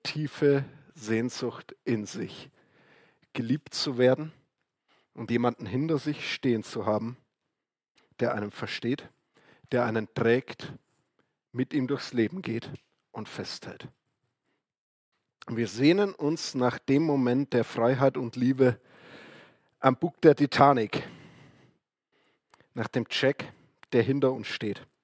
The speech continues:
und sich bedingungslos für uns einsetzt. Und ja, der ein oder andere von euch sieht am Bug der Titanic eher schon den Eisberg auf sich zukommen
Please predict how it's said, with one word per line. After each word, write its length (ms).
und 160
sich 260
bedingungslos 960
für 200
uns 160
einsetzt. 760
Und 200
ja, 280
der 160
ein 180
oder 260
andere 440
von 260
euch 240
sieht 220
am 100
Bug 240
der 140
Titanic 480
eher 120
schon 200
den 120
Eisberg 460
auf 140
sich 240
zukommen 540